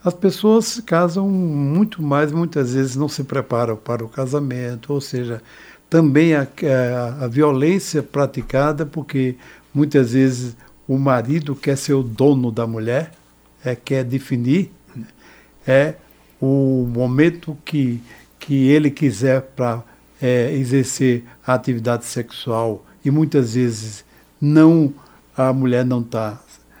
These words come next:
é, preparada naquele momento, aí vem o estupro que aparece. Então a violência, é, do feminicídio, que a cada momento cresce, é, cresce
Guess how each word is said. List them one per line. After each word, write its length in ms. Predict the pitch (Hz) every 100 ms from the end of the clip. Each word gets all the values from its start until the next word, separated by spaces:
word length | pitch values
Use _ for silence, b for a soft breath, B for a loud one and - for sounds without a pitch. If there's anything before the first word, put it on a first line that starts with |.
| b -
é, 240 | 135 120
preparada 720 | 131 - 135 131 123 117 113 113
naquele 340 | 113 - 156
momento, 680 | 147 151 143 143 208 - 262
aí 260 | 269 262
vem 220 | 262 214 220
o 80 |
estupro 760 | 175 - 151 156 151 143 147 143 B B _
que 140 | - 135
aparece. 680 | 127 127 117 110 92 - - B B B B B
Então 220 | - 233 240
a 40 |
violência, 880 | 214 233 226 208 226 - 240 254 269
é, 540 | 233 214 170 160 - 196
do 160 | 165
feminicídio, 920 | 180 196 190 185 170 - 135 113 107 101 _ -
que 140 | -
a 40 | 143
cada 360 | - 196 202
momento 540 | 175 156 156 160 160 -
cresce, 540 | - 127 107 - - - _ _ _ -
é, 200 | 143 165 - _ _ _ _
cresce 600 | - 127 131 131 - 156